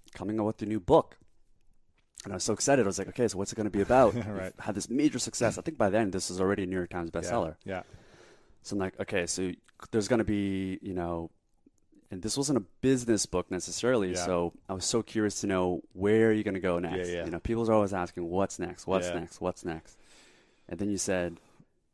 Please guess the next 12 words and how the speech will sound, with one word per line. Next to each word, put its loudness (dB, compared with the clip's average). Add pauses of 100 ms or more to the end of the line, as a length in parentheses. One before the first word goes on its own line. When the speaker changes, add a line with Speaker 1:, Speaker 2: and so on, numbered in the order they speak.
(120)
Speaker 1:
"It's -20
gonna -4
be -2
about -2 (840)
vulnerability. -4
Speaker 2:
<laughs> -4
Speaker 1:
It's -2
Speaker 2:
Yeah. 0
Speaker 1:
gonna -4
be -6
about -6
masculinity." -6